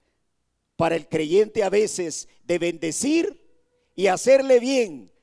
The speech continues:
a la persona que le hace daño. Pero tenemos que imitar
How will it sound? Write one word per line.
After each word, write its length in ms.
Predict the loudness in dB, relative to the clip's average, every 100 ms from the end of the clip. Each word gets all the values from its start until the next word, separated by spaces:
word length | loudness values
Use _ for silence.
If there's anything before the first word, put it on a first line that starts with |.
| _
a 100 | -8
la 120 | -6
persona 680 | -4 -4 -4 -6 -6 -12 -18 _ _ -10
que 140 | -8
le 160 | -6 -8
hace 280 | -8 -12
daño. 460 | -14 -16 -20 -20 _ _ _ _ _ _ _ _ _ _ _ _
Pero 200 | -8 -6
tenemos 520 | -6 -6 -6 -6 -8
que 180 | -6 -6
imitar 800 | -6 -8 -10 -6 -4 -4 -8 -18